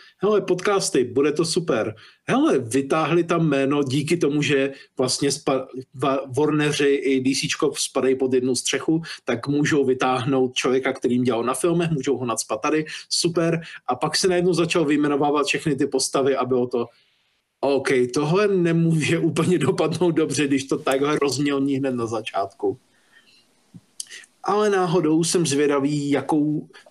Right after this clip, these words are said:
upřímně jsem zvědavý, jakou Harley tam dají. Jestli tam vlastně dají původní Harley pr-, eh, před Joker War, anebo už tam dají novou Harley, která se teďka teprve chystá a která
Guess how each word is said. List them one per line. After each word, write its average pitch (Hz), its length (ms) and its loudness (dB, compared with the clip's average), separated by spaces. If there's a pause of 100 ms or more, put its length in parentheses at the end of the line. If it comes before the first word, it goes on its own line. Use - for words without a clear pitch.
(160)
upřímně 165 360 0
jsem 180 120 0
zvědavý, 151 260 2
jakou - 240 2
Harley 131 380 2
tam 143 180 0
dají. 107 320 -2 (200)
Jestli - 260 -2
tam 156 140 0
vlastně 151 320 0
dají 147 440 2 (680)
původní 147 440 2
Harley 165 520 2 (500)
pr-, 123 180 2
eh, 120 200 0
před 131 380 -4 (260)
Joker 139 320 0
War, 151 320 0 (280)
anebo 143 280 0
už 147 140 0
tam 160 160 2
dají 151 220 2
novou 151 320 2
Harley, 139 400 0
která 131 340 -2
se - 140 -2
teďka 131 240 -2
teprve 139 320 0
chystá 123 480 -2 (260)
a 123 100 -2
která 135 420 -2